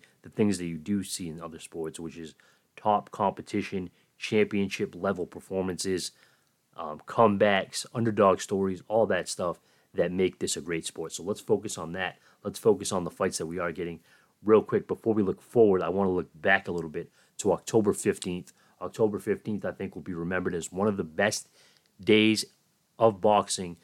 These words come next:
the entire year. It was a loaded day of boxing, literally from early in the, if you're on the East Coast, from early in the day all the way past midnight. I'll start with probably the most notable fight of that day. That was the Deontay Wilder return against Robert Helenius.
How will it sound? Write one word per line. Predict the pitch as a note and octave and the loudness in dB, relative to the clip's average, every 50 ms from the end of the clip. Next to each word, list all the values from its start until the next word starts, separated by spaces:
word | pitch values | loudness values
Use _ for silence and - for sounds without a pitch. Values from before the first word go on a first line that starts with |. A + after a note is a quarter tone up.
| _ _ _ _ _ _ | _ _ _ _ _ _
the | - G#2 G2 | -2 0 0
entire | F2+ E2 - - G2+ G#2 G#2+ F#2+ E2 | 0 0 -2 -2 0 2 4 4 2
year. | D#2+ D#2+ F#2 G#2+ G2+ D2+ C#2+ - | 0 -2 -2 -2 -2 -2 -2 -6
It | F2 F2 | -12 -14
was | F2 E2 | -12 -12
a | E2+ D#2+ | -12 -12
loaded | D#2 D#2 E2 F#2+ G#2 G#2 G#2+ G#2+ G#2 G2+ F2+ | -12 -10 0 2 2 4 4 2 -2 -4 -2
day | G2+ G2 G2 | 0 2 2
of | G2 F2 E2 | 2 2 0
boxing, | F#2 F#2 F2+ F2 - - F#2 F2 E2+ _ _ _ _ _ _ _ _ _ _ _ _ _ _ | -2 -2 -2 -2 -4 -8 -12 -12 -16 _ _ _ _ _ _ _ _ _ _ _ _ _ _
literally | - - F#2 A2+ A2 A2+ G#2 G2+ G2 | -8 0 2 4 4 6 4 4 2
from | F#2 - G2 F2 F2 - | 0 -2 -6 -6 -4 0
early | - G#2 A2 G#2+ G#2 G#2 G2+ | 4 6 6 6 6 4 2
in | F#2+ F#2 | 2 2
the, | F#2 F#2 - | -2 -6 -8
if | G2+ - - | -14 -10 -2
you're | G#2 G#2 | 0 2
on | G2 F#2 | 2 2
the | F2 F#2 | 0 -4
East | G2 F#2 - | -4 -6 -4
Coast, | - F#2 E2+ D#2+ - - G2 | -2 0 -2 -2 -2 -8 -14
from | - - F#2 E2+ E2+ - _ _ _ _ _ _ | -12 -12 -10 -10 -12 -14 _ _ _ _ _ _
early | - A2 A2+ A#2 A#2 A#2 A#2 | 6 6 8 8 8 4 4
in | A2+ A2 | 4 4
the | G2+ | 2
day | F#2 G2 G#2+ G#2+ G2+ G2 G2 F#2+ _ _ _ _ _ _ _ _ _ _ _ _ _ _ _ _ _ _ _ _ | 4 6 8 8 8 8 6 2 _ _ _ _ _ _ _ _ _ _ _ _ _ _ _ _ _ _ _ _
all | - G#2+ G#2+ G#2 | 6 8 8 8
the | G2 | 8
way | F#2+ F2+ G2 F#2 F#2 | 6 4 4 2 2
past | F#2 - - F#2 E2+ - - - | 0 0 2 2 2 2 0 -4
midnight. | F2 F2+ E2+ D#2 D2 C#2+ C2+ - _ _ _ _ _ _ _ _ _ _ - | -4 -4 -4 -4 -6 -8 -12 -16 _ _ _ _ _ _ _ _ _ _ 2
I'll | A2 G#2 F#2 | 4 4 4
start | - - - A2+ A2 F#2 | 4 4 6 6 6 6
with | F2+ - - - | 4 -2 -6 -2
probably | - G#2+ G2+ G2+ F#2+ G2 G2 | 4 6 6 6 6 6 4
the | E2 E2 | 4 4
most | F2 F2+ F#2 F2 - | 2 2 2 2 0
notable | E2 D#2+ F2 F2 F#2+ G2+ G2 F#2 G2 | -2 2 2 4 4 4 4 2 2
fight | F2+ - - G2+ G2+ F#2+ | 0 2 0 0 2 0
of | E2+ F2+ | -2 -2
that | G2 F#2 F#2 F2 | -2 -2 0 0
day. | F#2+ F#2+ F#2+ F#2 - - - - - _ _ - | 0 0 0 -2 -4 -8 -20 -20 -20 _ _ 0
That | F2+ F#2+ G2 | 4 4 4
was | F#2 - | 4 4
the | F2 | 0
Deontay | D2+ - F#2+ F#2 F2+ - - F#2 | -2 0 2 2 2 2 0 0
Wilder | E2 D#2+ F2 F2+ F2 E2 F2+ | 2 4 4 4 4 2 2
return | F2 E2+ - - F#2 F2+ F2 | -2 -2 -2 -2 -2 -2 -2
against | E2 D2+ E2 D2+ - - | -4 -6 -10 -10 -4 0
Robert | F#2 F2+ E2+ - - | 0 0 0 -2 -4
Helenius. | F2 E2 E2+ F2 F2+ F#2 F2 E2+ - | -4 -4 -4 -4 -4 -4 -4 -6 -6